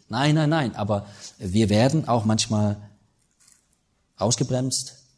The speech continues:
gesundheitlich, außer Gefecht gesetzt sein für eine gewisse Zeit, nicht immer Erfolg haben, menschlich gesprochen.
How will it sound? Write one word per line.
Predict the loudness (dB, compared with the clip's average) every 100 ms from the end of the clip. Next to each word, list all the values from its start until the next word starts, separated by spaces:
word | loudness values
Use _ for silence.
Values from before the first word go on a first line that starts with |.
| _ _
gesundheitlich, | -12 -8 -4 -4 -4 -6 -8 -10 -20 _ _ _ _
außer | -8 -6
Gefecht | -6 -6 -6
gesetzt | -6 -6 -2 0
sein | 0 -2
für | -2
eine | 0
gewisse | 0 0 0
Zeit, | -2 -2 -4 -8 -18 _ _ _ _ _ _ _ _ _ _ _ _ _ _ _ _ _ _ _ _
nicht | -10 -4
immer | -4 -2
Erfolg | -2 -2 -4
haben, | -4 -4 -4 -6 -10 _ _ _
menschlich | -6 -4 -6
gesprochen. | -8 -8 -8 -10